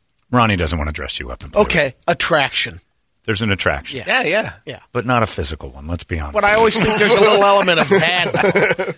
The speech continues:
Speaker 1: <laughs> There's no physical
Speaker 3: Nah.
Speaker 1: attraction. It took a lot of work for you to get that. Whereas if you were attractive, you wouldn't
Speaker 2: And
Speaker 1: even,
Speaker 2: that's why I would
Speaker 1: you
Speaker 2: always
Speaker 1: wouldn't
Speaker 2: say, because of bad vision. Thank
Speaker 1: That's
Speaker 2: God,
Speaker 1: right.
Speaker 2: you know, bad
Speaker 1: Yeah,
Speaker 2: vision
Speaker 1: that's
Speaker 2: and
Speaker 1: exactly it. 'Cause
Speaker 2: a
Speaker 1: you've
Speaker 2: bad
Speaker 1: got
Speaker 2: sense of
Speaker 1: jokes for it.
Speaker 2: smell.
Speaker 1: Right. You had to work a lot harder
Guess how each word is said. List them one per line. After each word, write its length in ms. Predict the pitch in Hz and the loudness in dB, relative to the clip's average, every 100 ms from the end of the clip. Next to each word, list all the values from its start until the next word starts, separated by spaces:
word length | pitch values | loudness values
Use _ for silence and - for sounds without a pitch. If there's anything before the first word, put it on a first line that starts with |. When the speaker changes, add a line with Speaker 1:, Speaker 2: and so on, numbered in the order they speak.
| - | -12
Speaker 1:
<laughs> 40 | |
There's 140 | 160 139 | -10 -4
no 140 | 131 | -4
physical 340 | 95 90 90 | -4 -6 -6
Speaker 3:
Nah. 100 | 92 | -8
Speaker 1:
attraction. 480 | 92 - 62 - 85 | -10 -16 -20 -20 -6
It 100 | 104 | -2
took 180 | - 143 | 0 0
a 40 | 113 | 2
lot 220 | 98 104 | 2 2
of 60 | 92 | 2
work 200 | 85 - | -2 -2
for 100 | 82 | -8
you 100 | 76 | -8
to 80 | 73 | -10
get 180 | 78 - | -12 -12
that. 260 | 67 71 - _ _ _ _ _ _ | -14 -16 -20 _ _ _ _ _ _
Whereas 320 | 117 110 107 | 0 2 2
if 140 | 117 117 | 0 0
you 80 | |
were 80 | 110 | 2
attractive, 640 | 101 135 143 - 87 - - _ _ _ _ _ _ _ _ | 2 0 -2 -2 -6 -8 -16 _ _ _ _ _ _ _ _
you 120 | 113 | -8
wouldn't 160 | 127 160 | -4 -2
Speaker 2:
And 80 | 170 | 0
Speaker 1:
even, 60 | 170 | -2
Speaker 2:
that's 100 | - | 0
why 160 | 165 160 | 0 0
I 40 | |
would 80 | 160 | -2
Speaker 1:
you 40 | |
Speaker 2:
always 100 | 160 | -2
Speaker 1:
wouldn't 100 | 160 | 0
Speaker 2:
say, 160 | 180 180 | 0 0
because 360 | 180 170 180 175 | -2 -6 -6 -6
of 160 | 175 | -10
bad 300 | 165 165 170 | -6 -4 -4
vision. 440 | 160 196 160 143 90 _ | -2 -2 -2 -6 -14 _
Thank 220 | 143 147 | -16 -14
Speaker 1:
That's 240 | 139 139 151 | -8 -4 -2
Speaker 2:
God, 40 | 139 | 0
Speaker 1:
right. 180 | 139 | 0
Speaker 2:
you 40 | 135 | 0
know, 100 | 139 | -4
bad 280 | 147 147 151 | -6 -4 -4
Speaker 1:
Yeah, 80 | 135 | -4
Speaker 2:
vision 280 | - 165 170 | -6 -6 -8
Speaker 1:
that's 80 | |
Speaker 2:
and 80 | 143 | -10
Speaker 1:
exactly 500 | 131 92 90 87 90 | -12 -10 -8 -6 -8
it. 160 | 76 - | -8 -8
'Cause 140 | - | -8
Speaker 2:
a 20 | 101 | -6
Speaker 1:
you've 60 | |
Speaker 2:
bad 200 | 147 123 | -2 -2
Speaker 1:
got 40 | 98 | -2
Speaker 2:
sense 80 | |
of 180 | 117 147 | 0 0
Speaker 1:
jokes 140 | 160 - | 0 -2
for 60 | |
it. 40 | 180 | -2
Speaker 2:
smell. 160 | 165 | -2
Speaker 1:
Right. 180 | 107 73 - _ _ _ _ _ _ - | -2 -4 -8 _ _ _ _ _ _ -6
You 120 | 123 | -4
had 80 | 139 | -2
to 60 | |
work 200 | 135 131 | 0 0
a 40 | 117 | 0
lot 200 | 110 107 | 0 -2
harder 400 | 101 90 87 | -2 -2 -2